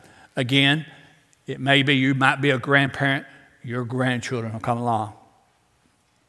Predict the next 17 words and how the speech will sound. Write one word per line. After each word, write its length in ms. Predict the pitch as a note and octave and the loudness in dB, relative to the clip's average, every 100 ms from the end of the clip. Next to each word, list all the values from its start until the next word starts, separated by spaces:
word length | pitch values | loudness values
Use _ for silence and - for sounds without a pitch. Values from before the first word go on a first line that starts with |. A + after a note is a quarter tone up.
| _ _ _ _ _ _ _ _ _ _ _ _ _ _ _ _ | _ _ _ _ _ _ _ _ _ _ _ _ _ _ _ _
"Mama, 560 | C#3+ C3 B2 A#2+ A#2 G#2+ - _ - | -2 0 2 0 -2 -4 -16 _ -14
help 340 | - A2+ - | -10 -10 -10
us. 280 | F#2 - - _ _ _ _ _ _ _ _ - | -18 -20 -20 _ _ _ _ _ _ _ _ -6
We're 120 | D3 | -2
having 260 | A#2+ A2 | -2 -4
marital 320 | A#2 A#2 - - | -8 -10 -12 -14
problems." 500 | D#3 A3+ A3+ - - _ _ _ _ _ _ _ _ _ _ _ _ _ _ _ _ - | -14 -14 -20 -20 -20 _ _ _ _ _ _ _ _ _ _ _ _ _ _ _ _ -12
Or 80 | B2+ | -6
the 100 | B2 | 0
young 260 | B2 B2+ | 0 0
adult 440 | A#2 - C3 A2+ - - | -2 0 0 0 -8 -10
may 140 | B2+ G#2+ | -6 -4
come 240 | - A#2 | -4 -6
to 140 | - A#2 | -6 -8
you 120 | A2 | -8
and 140 | G#2+ | -10
say, 360 | - A#2+ A#2 | -10 -10 -10